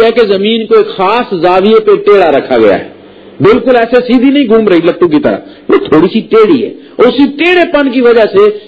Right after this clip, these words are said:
یہ آپ کا چاند جو ہے وہ گھٹتے بڑھتے، اور رات کو آپ کو نظر آ سکتا ہے کہ بھئی آج مہینے کی کون سی تاریخ۔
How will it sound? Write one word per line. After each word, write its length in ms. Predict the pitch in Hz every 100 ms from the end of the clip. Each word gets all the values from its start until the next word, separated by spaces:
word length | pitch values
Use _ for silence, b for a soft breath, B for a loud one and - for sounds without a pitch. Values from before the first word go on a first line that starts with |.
| -
یہ 100 | 190 196
آپ 280 | 180 185
کا 120 | 208 196
چاند 420 | - 180 196 190
جو 200 | 156 151
ہے 80 | 165 - B
وہ 60 | 156
گھٹتے 440 | 143 147 147 180
بڑھتے، 360 | 160 156 156 175 165 B B
اور 140 | 151
رات 400 | 156 175 190 -
کو 60 | 196 180
آپ 300 | 170 170 -
کو 80 |
نظر 260 | 170 156 165
آ 100 | 147 147
سکتا 320 | 143 - 135
ہے 40 | 123 B B
کہ 120 | - 156
بھئی 180 | 160 156
آج 240 | 143 156 - -
مہینے 320 | 139 143 147
کی 120 | 147
کون 220 | 143 127
سی 120 | 120 123
تاریخ۔ 320 | 113 107